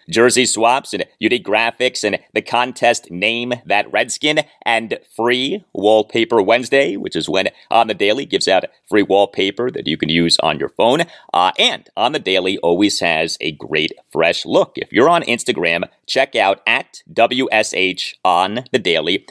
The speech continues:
and check out at W S H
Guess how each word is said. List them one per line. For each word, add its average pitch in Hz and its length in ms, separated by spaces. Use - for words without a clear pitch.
and 233 380
check - 360
out 110 320
at - 380
W 117 480
S 95 280
H 87 420